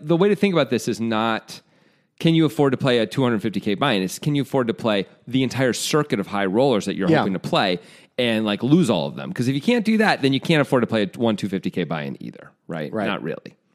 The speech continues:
Speaker 1: Either you're playing them or you're not if you're, if you're at this level of,
Speaker 2: Yeah.
Speaker 1: as a pro.
Speaker 2: Yeah. I don't think I'll ever be playing a two fifty K.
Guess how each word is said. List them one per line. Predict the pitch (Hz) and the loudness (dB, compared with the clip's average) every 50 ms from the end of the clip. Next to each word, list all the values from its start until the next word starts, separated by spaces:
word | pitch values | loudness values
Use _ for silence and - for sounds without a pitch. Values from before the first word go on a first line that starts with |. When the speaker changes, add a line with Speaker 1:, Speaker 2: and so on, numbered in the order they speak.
| _ _ _ _ _ _ _ _ - | _ _ _ _ _ _ _ _ -8
Speaker 1:
Either | - 135 123 131 | -4 -2 0 0
you're | 127 120 | 0 0
playing | 98 - 139 165 170 165 | -2 -2 0 0 2 2
them | 151 135 | 0 0
or | 127 | 0
you're | 117 110 | 0 2
not | 107 101 90 | 2 0 -2
if | 87 - | 0 0
you're, | 117 117 | 0 0
if | 110 - - 135 | 0 0 -2 -2
you're | 117 | -2
at | 101 | -2
this | - 98 - - | -2 -6 -4 -4
level | 87 80 - - 55 | -6 -4 -4 -6 -2
of, | 53 | 0
Speaker 2:
Yeah. | 156 147 127 | 0 0 0
Speaker 1:
as | 98 90 - | 0 -4 -8
a | 82 | -10
pro. | - - 71 - - _ _ - _ _ _ _ _ - - - _ _ _ _ _ _ - - - _ _ | -10 -12 -12 -12 -14 _ _ -20 _ _ _ _ _ -20 -20 -20 _ _ _ _ _ _ -20 -20 -20 _ _
Speaker 2:
Yeah. | - 117 127 127 117 101 95 95 - - _ _ _ _ - _ | -4 -2 0 0 -2 -2 -6 -10 -16 -20 _ _ _ _ -20 _
I | - 101 113 110 95 98 _ _ _ _ - | -6 -4 -4 -4 -6 -8 _ _ _ _ -2
don't | 139 147 160 | 0 0 0
think | 165 190 | 0 0
I'll | 202 196 190 | 2 2 2
ever | 185 190 | 0 0
be | 190 196 190 | -2 -2 -2
playing | - 196 190 165 | 0 -2 0 0
a | 120 | -2
two | - - 117 | -2 -4 -4
fifty | - 127 226 - - | -4 -4 -4 -4 -8
K. | - - 120 107 92 - - | -6 -4 -4 -4 -4 -6 -14